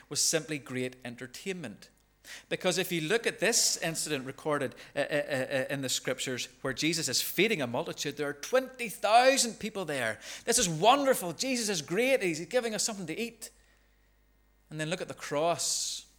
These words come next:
and how many are standing before the cross in Christ, because the nearer you get to the cross, the lesser the people are.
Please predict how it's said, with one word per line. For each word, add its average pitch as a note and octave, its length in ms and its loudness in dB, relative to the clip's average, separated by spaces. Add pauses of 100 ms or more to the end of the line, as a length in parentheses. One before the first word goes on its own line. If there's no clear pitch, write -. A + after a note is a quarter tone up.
(260)
and A#2 100 -14
how B2+ 120 -6
many C#3+ 260 -4
are - 80 -4
standing B2+ 480 -4
before A#2 260 -10
the G#2 60 -12
cross B2 420 -8
in C3+ 60 -14
Christ, A2 320 -10
because A#2+ 180 -10
the B2+ 80 -10
nearer E3+ 220 -8
you F3 100 -8
get D3 220 -8
to - 80 -18
the A2 80 -14
cross, B2 640 -6 (420)
the G#2+ 80 -10
lesser A#2 360 -4
the G#2 100 -14
people - 360 -14
are. G2 340 -10